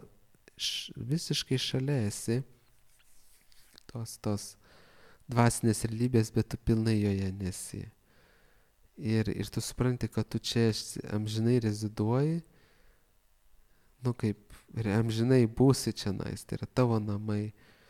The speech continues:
tu tą junti ir, e, tai yra tikslas visų Gaudiya Vaišnavų po mirties keliauti į dvasinį pasaulį ir pamatyti tikrai tą Govardaną.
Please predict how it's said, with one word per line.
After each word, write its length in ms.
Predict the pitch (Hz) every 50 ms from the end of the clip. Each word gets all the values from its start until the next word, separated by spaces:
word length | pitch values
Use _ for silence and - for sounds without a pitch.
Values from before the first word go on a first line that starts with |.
| - _ _ _
tu 80 | - _
tą 100 | - 117 110
junti 500 | 107 110 110 110 107 104 - - 110 - -
ir, 400 | 110 107 107 107 107 104 - -
e, 160 | 110 104 104 104 101 101 104 - _ _ - - - - - _ _ _ _ _ _ _ _ _ _ _ _ _ _ _ _ _ _ _ _ _ _ _ _ _ _ _ _ _ _ _ _ _ _ _ _ _ - - - -
tai 140 | - 110 104
yra 100 | 101 98
tikslas 540 | - - 135 131 - - 120 113 107 - -
visų 240 | 98 - - - 104
Gaudiya 380 | 107 98 101 98 95 101 98
Vaišnavų 640 | 104 98 98 - - - 101 98 95 95 104 101 98 -
po 120 | 101 101
mirties 480 | 98 98 98 101 - - 101 98 - -
keliauti 580 | - 101 95 95 95 92 90 95 - - 98 101
į 240 | - - 95 95 92 101 - - - - - - - - - - _
dvasinį 400 | - 110 110 107 - - 117 104
pasaulį 600 | - 110 104 - - - 107 110 107 107 107 101 - - - - - - - - _ - -
ir 180 | 110 104 -
pamatyti 540 | - 110 107 107 104 - - 113 - - -
tikrai 360 | - - - - 120 101 87
tą 180 | - - 90 85 -
Govardaną. 720 | - 90 90 92 - - - - 80 78 78 - -